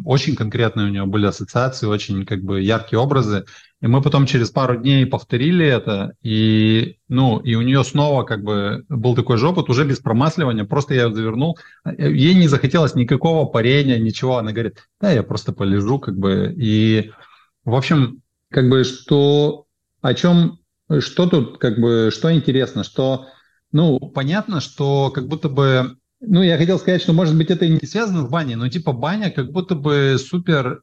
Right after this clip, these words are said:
супер естественное, супер подходящее условие для такой практики, потому что действительно тихо, темно и тепло, э, как бы никто не отвлекает, да, влажность какая-то, то есть условия похожи очень, особенно когда д-, вот эта вот простынка, она влажная ещё, потому что мы пробовали сухой тоже,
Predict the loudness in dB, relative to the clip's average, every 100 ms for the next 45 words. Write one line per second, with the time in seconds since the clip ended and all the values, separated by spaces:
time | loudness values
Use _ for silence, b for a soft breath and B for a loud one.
0 | -18 -4 0 2 2 0 0 0 0 0
1 | 0 0 0 -2 -4 -4 -4 -4 -2 0
2 | 0 0 -4 -2 0 2 2 0 -2 -2
3 | -6 -6 -6 -4 -8 -6 -6 0 0 2
4 | 0 0 0 -4 B B _ -12 0 0
5 | 2 2 2 0 -2 -4 0 -2 0 0
6 | 2 4 2 0 -4 -4 0 0 -2 -6
7 | _ _ -2 0 0 0 2 4 2 0
8 | 0 2 2 2 -2 0 -2 -2 -4 -4
9 | -4 -4 -2 -4 -4 -4 -4 -6 -8 -8
10 | -8 -4 -2 -4 -6 -6 -6 -8 0 2
11 | 4 2 0 -4 0 0 2 0 0 -6
12 | -4 -2 0 -2 -2 -4 -2 -4 -4 -6
13 | -2 -2 -2 -4 -8 -8 -8 -4 -4 -4
14 | -4 -4 -4 -4 -6 -6 -6 -6 -4 -4
15 | -2 -4 0 0 2 0 -2 -6 -6 -4
16 | 0 2 2 -2